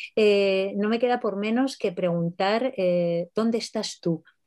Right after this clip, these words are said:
Quiero decir, ¿en qué plano te sitúas tú? Eh, nos pasa como cuando leemos a Modiano, ha salido aquí también, y a tantos otros autores que hicieron y que han hecho y que siguen haciendo de esa memoria que no es solo su memoria, sino la memoria de la humanidad,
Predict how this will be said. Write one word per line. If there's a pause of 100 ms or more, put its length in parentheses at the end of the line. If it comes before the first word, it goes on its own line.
(140)
Quiero
decir,
¿en
qué
plano
te
sitúas
tú? (580)
Eh,
nos
pasa
como
cuando
leemos
a
Modiano,
ha
salido
aquí
también,
y
a
tantos
otros
autores (480)
que
hicieron
y
que
han
hecho
y
que
siguen
haciendo (380)
de
esa
memoria
que
no
es
solo
su
memoria,
sino
la
memoria
de
la
humanidad,